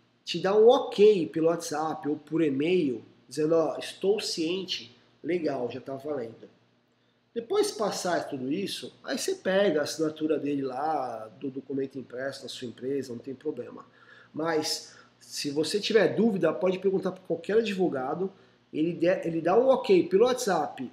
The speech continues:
ou pelo e-mail, dizendo que leu, que entendeu, que tem ciência, que tá ok, que concorda, cara, tá valendo,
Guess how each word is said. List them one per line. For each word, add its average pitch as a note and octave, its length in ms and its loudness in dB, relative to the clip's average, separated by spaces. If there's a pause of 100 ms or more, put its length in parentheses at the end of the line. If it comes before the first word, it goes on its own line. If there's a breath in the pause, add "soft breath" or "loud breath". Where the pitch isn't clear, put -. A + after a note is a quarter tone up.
(140)
ou G3+ 240 4
pelo E3 680 6
e-mail, C#3+ 600 2 (300)
dizendo D#3 320 -2
que D3+ 340 -4 (140)
leu, F#3 480 10
que - 180 -6 (160)
entendeu, G3 800 6
que - 100 -12
tem G#3 220 -2
ciência, F#3+ 640 -2
que - 100 -16
tá E3 180 0
ok, F3 540 0 (100)
que D3 140 -14
concorda, D#3 880 2 (500 soft breath)
cara, D3+ 400 -4 (240)
tá C3+ 120 -8
valendo, C#3+ 520 -4